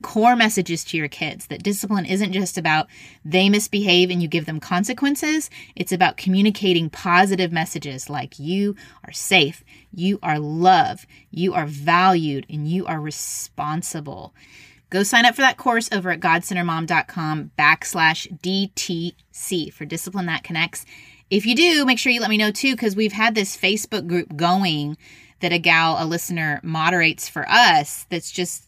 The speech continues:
G C M listeners that are also working through the course. And I can add you to that Facebook group. So you can be a part of a, like, an intimate group of G C M listeners who are also working on our discipline.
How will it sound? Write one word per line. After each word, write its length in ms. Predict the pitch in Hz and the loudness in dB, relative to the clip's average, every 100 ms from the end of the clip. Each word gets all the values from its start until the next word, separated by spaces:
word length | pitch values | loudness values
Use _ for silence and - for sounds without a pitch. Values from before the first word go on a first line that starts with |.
| - | -6
G 180 | 214 | -4
C 220 | 214 - 196 | -2 0 2
M 160 | 175 | 2
listeners 540 | 175 208 226 233 233 - | 0 0 0 0 -2 -4
that 140 | 202 | -2
are 100 | 190 | 0
also 280 | 175 208 214 | 0 0 0
working 300 | 214 214 247 | -2 -2 -6
through 160 | 240 240 | -6 -8
the 80 | |
course. 480 | 240 247 254 381 - - - - - | -6 -2 -2 -2 -8 -14 -20 -20 -4
And 120 | 185 | 2
I 80 | 180 | 2
can 140 | 226 | 4
add 220 | 202 190 214 | 4 4 2
you 60 | |
to 100 | 196 | 0
that 200 | 196 - | 0 2
Facebook 420 | 202 214 - 113 | 2 2 0 -10
group. 260 | - 139 - _ _ - _ _ | -8 -10 -12 _ _ -20 _ _
So 400 | - - 175 165 | -12 -2 0 0
you 220 | 156 175 | -2 -4
can 100 | 185 | -2
be 140 | 175 170 | 0 0
a 40 | |
part 260 | - 170 160 | 0 -2 0
of 120 | 156 | 0
a, 80 | 151 | -2
like, 200 | 170 170 | -2 -4
an 80 | - | -2
intimate 400 | 208 208 196 180 | 0 0 -2 0
group 260 | 175 175 | 0 0
of 300 | 170 160 156 _ - _ _ | -2 -2 -4 _ -20 _ _
G 180 | 214 226 | -2 0
C 180 | 226 208 | 2 2
M 100 | 190 | 4
listeners 640 | 190 190 185 175 170 165 | 0 0 0 0 0 -4
who 120 | - | -4
are 160 | 165 160 | -4 -2
also 640 | 180 180 - 185 170 170 - _ _ | 2 2 2 2 2 0 -6 _ _
working 320 | 202 220 277 | 0 4 4
on 160 | 285 294 | 4 4
our 60 | |
discipline. 560 | 269 220 190 170 123 | 2 0 -4 -8 -12